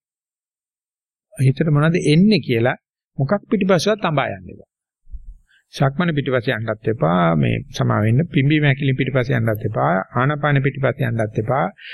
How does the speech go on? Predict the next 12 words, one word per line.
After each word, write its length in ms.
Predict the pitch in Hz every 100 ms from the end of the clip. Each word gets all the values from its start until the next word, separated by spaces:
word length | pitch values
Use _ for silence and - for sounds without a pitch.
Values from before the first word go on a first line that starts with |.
| -
බුද්ධානුස්සති 680 | - 139 156 143 143 139 135
මෛත්‍රී 400 | 135 131 123 131
ආදී 220 | 131 123
වට 200 | 127 120
යන්නත් 180 | 120 127 135
එපා. 220 | 139 170
මොකද්ද 340 | 147 139 151 147
මතුවෙන්නේ? 720 | 123 127 185 208 156 120 175 - - -
ඒක 260 | - 131 160
දෛවෝපගතව 720 | 151 131 147 160 160 139 135
මතුවෙන 380 | 117 117 147 156
දෙයක්. 260 | 143 117